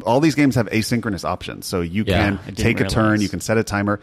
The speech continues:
Speaker 1: You have a forty-five day timer on Twilight Struggle. One of my games with Tom actually ran out of time <laughs> because I was so bad at
Speaker 3: <laughs>
Speaker 1: doing my turns.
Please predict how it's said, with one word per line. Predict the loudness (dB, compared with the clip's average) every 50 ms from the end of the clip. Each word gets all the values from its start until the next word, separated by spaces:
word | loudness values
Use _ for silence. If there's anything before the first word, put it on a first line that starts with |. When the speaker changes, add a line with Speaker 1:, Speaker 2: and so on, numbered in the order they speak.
| -10 -20 -20 _
Speaker 1:
You | -2 2
have | 2 4 4
a | 4 2
forty-five | 2 0 0 0 2 2 0 -2 0 0 2 2 2 0 0
day | 0 -2
timer | 0 -2 -4 -2 -2 -2 -2
on | -2
Twilight | -2 -2 -2 -2 -2
Struggle. | 0 -2 -2 0 0 0
One | 0 0 0
of | 2
my | 0 0
games | 0 -2 -4 -4 -4
with | -6
Tom | -6 -4 -2 -2
actually | -2 -4 -4 -6 -4
ran | -2 -2 -2 0 -2
out | -4 -4
of | -4 -6
time | -4 -4 -2 -4 -2
<laughs> |
because | -2 -2 -2 -2 -4 -2 2
I | 2 2
was | 2 2 2
so | 2 2
bad | 0 0 0 0 0 2 2
at | 0 -2 -2 -4 -4 -6 -8 -14
Speaker 3:
<laughs> | -14 -12 -6 0
Speaker 1:
doing | 2 2 2
my | 2 2 0
turns. | 0 0 0 0 0 -2 -4